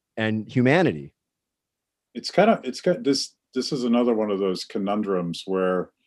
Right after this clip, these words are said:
Speaker 2: um, George W. Bush ran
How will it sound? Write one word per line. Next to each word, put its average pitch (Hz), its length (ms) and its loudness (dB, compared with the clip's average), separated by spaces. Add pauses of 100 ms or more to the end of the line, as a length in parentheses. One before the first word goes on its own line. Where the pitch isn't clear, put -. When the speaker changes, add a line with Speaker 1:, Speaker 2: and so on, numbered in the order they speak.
(500)
Speaker 2:
um, 90 340 -4 (460)
George 123 420 2
W. 113 320 2
Bush 95 560 -2 (720)
ran 101 680 -4